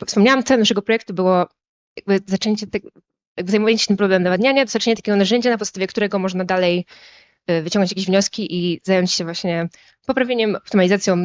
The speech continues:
y, nawadniania, ze zmniejszeniem zużycia wody, może zrobieniem jakiegoś automatycznego systemu nawadniania na kampusie.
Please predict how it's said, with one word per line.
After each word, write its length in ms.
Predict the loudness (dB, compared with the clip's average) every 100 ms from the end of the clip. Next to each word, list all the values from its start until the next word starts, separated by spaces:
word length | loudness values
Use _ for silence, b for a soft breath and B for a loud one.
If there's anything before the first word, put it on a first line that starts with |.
| -4
y, 360 | -4 -4 -4 -8 -12
nawadniania, 500 | -10 -2 2 4 2
ze 120 | 0
zmniejszeniem 400 | -2 -2 -4 -6
zużycia 260 | -6 -8
wody, 220 | -4 0 0
może 160 | 0
zrobieniem 220 | -2 -4
jakiegoś 220 | -6 -8 -10
automatycznego 560 | -8 -10 -6 -6 -6
systemu 300 | -6 -4 -2
nawadniania 320 | -2 -2 -2
na 120 | -2 -4
kampusie. 480 | -4 -4 -4 -6